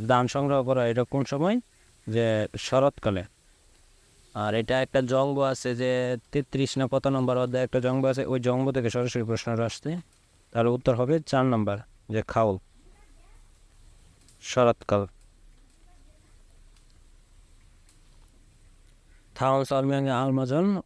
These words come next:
অহুরুল কুরুশিবস, এই ইয়ারটাতে সঠিক শব্দটা বাছাই করতে বলছে আর কি। সুবাং দরি বরি ইন্নন খুসে, মানে ফায়ার সার্ভিস বা দমকল কর্মকর্তারা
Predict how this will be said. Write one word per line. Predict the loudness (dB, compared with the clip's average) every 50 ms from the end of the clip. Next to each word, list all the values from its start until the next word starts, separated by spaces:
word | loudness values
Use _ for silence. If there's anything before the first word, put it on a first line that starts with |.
| _
অহুরুল | -2 -2 0 0 0 0 0 0 0
কুরুশিবস, | 0 -2 -2 -2 -4 -4 -4 -2
এই | -2 0 0 0 0 0 0 2 0 0 0 0 0
ইয়ারটাতে | 0 0 0 0 -2 0 2 2 2 2 0 -2 -4 -8
সঠিক | -8 -4 -2 0 0 0 0
শব্দটা | 0 0 0 0 0 0
বাছাই | 0 0 0 0 0
করতে | 0 0 0 0
বলছে | 0 -2 -2 -4 -6
আর | -10 -8 -10
কি। | -14 -14 -14 -18 _ _ _ -20 _ -20 -20 -20 -20 _ _ _ -20 _ _ -20 -20 -20 -20 -20 -20 -20 _ -20 -20 -20 -20 -20 -20 -20 _ -20 -20 -20 -20 -20 _ -20 _ -20 -20 _ _ _ _ _ _ -20 _ _ _ -20 _ -20 -20 -20 _ _ _ -20 -20 -20 _ -20 -20 _ _ _ _ -20 _ _ _ _ _ _ _ _ _ -20 _ _ _ -16
সুবাং | -10 -2 0 2 4 4 4 4 4
দরি | 2 2 2 4 2 2 2 0 -2 -4 -8 -8
বরি | -6 -2 0 2 2 2 2 2
ইন্নন | 2 2 2 2 2 0 -2
খুসে, | -2 0 -2 -2 0 -2 -2 -2 -2 -2 -4 -6 -12 _ _ _ _ _ _ _ _ _ _ _ _ _ _ -4
মানে | -2 -2 0 0 0 2 2 0 0 -2 -8 _ _ _ _ _ _ -20
ফায়ার | -4 0 2 2 2 2
সার্ভিস | 2 -2 -2 0 0 -2 -2
বা | 0 0 0 0 -2
দমকল | -2 -2 -2 -2 -2 -2 -2 0 0 0
কর্মকর্তারা | 0 0 0 0 0 0 0 -2 -2 -2 -2 -2 -2 -2 -4